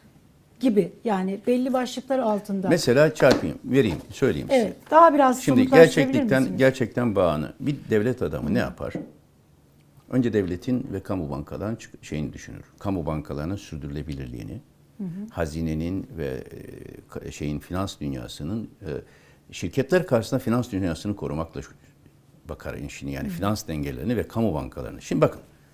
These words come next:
Speaker 2: dün beş nokta sekiz milyar euro,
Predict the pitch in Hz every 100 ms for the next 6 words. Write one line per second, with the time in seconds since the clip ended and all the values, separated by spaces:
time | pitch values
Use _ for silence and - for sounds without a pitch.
0 | _ _ _ _ _ 120 185 104 147 -
1 | - 101 87 80 85 - 120 - 71 62
2 | 60 107 - _ _ _ - 73 98 85
3 | 71